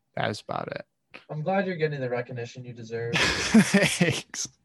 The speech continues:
Speaker 2: As the more attractive co-host, you deserve more attention. I'm
Speaker 1: Uh,
Speaker 2: serious.
Speaker 1: that's you, dog. You, uh, you, you're getting s-,
Speaker 2: You
Speaker 1: D M
Speaker 2: got the swipe up
Speaker 1: slides.
Speaker 2: first. You got the swipe up first.
Speaker 1: When? Oh,
Speaker 2: Uh,
Speaker 1: last
Speaker 2: yeah.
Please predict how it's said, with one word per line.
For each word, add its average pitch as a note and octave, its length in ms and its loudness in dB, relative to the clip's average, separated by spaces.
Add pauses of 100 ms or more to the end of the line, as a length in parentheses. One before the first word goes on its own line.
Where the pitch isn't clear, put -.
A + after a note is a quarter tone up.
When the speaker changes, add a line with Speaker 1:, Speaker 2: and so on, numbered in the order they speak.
(2000)
Speaker 2:
As E3 180 6
the F#3+ 100 0
more A3 200 2
attractive E3+ 520 2
co-host, C3 540 2
you C#3 160 -4
deserve D3 420 2
more C#3+ 180 0
attention. - 460 -6
I'm B2+ 120 -8 (100)
Speaker 1:
Uh, B2+ 260 2
Speaker 2:
serious. C3 160 2
Speaker 1:
that's D3 320 2
you, D#3+ 160 0
dog. A#2 380 2
You, C#3 280 2
uh, B2+ 200 2
you, C3 240 -4
you're C3 260 -4
getting A#2 460 -2 (220)
s-, - 300 -6 (100)
Speaker 2:
You C3 160 6
Speaker 1:
D G#3+ 60 10
M - 40 4
Speaker 2:
got - 160 8
the D3 80 0
swipe B2+ 320 8
up G#3+ 140 6
Speaker 1:
slides. - 80 -4
Speaker 2:
first. G3+ 400 4 (240)
You D3+ 160 -8
got B3 180 0
the B3+ 80 -4
swipe A3+ 280 2
up A3 140 0
first. G#3+ 540 -6 (1040)
Speaker 1:
When? B2+ 460 -2 (460)
Oh, F#3 320 10
Speaker 2:
Uh, C#3 360 4
Speaker 1:
last D3+ 300 4
Speaker 2:
yeah. - 40 2